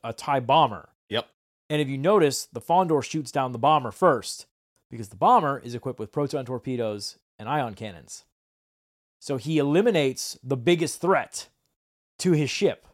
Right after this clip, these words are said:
Speaker 1: first.
Speaker 2: The fact that he is so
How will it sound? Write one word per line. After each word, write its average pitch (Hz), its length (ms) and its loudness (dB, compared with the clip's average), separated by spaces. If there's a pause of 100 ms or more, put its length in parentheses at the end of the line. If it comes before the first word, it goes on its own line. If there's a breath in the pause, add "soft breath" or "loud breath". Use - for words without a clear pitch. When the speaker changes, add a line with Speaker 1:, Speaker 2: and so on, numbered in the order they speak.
(480)
Speaker 1:
first. - 640 2
Speaker 2:
The 127 180 0
fact 156 320 4
that 180 260 -2
he 120 520 -4
is 101 180 -8
so 98 640 -4